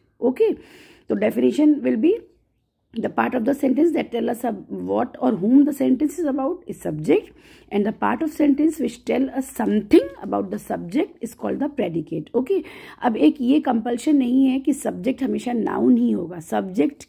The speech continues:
can also be pronoun। ओके, और ये भी कंपल्शन नहीं है कि सब्जेक्ट सिर्फ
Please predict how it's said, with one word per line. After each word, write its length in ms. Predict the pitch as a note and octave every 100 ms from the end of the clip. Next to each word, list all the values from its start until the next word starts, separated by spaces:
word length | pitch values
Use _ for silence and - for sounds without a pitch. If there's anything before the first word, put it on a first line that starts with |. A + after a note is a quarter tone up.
| -
can 160 | B3 B3 A3
also 320 | G#3 G#3 C4
be 160 | A#3 D#4 -
pronoun। 560 | G#3+ G3+ G3 F3+ E3+ D#3+ - _ _ -
ओके, 420 | G#3+ G#3+ G4 G4+ - - - -
और 120 | - C4+
ये 260 | A3+ A#3+
भी 240 | G3+ G#3 F#4
कंपल्शन 520 | G4+ D4+ A#3+ A3+ B3+
नहीं 300 | B3 A#3+ B3+
है 220 | B3+ D4 - - -
कि 100 | C4
सब्जेक्ट 760 | - F#3+ E3 G3 C#4 - -
सिर्फ 280 | - D#4 D4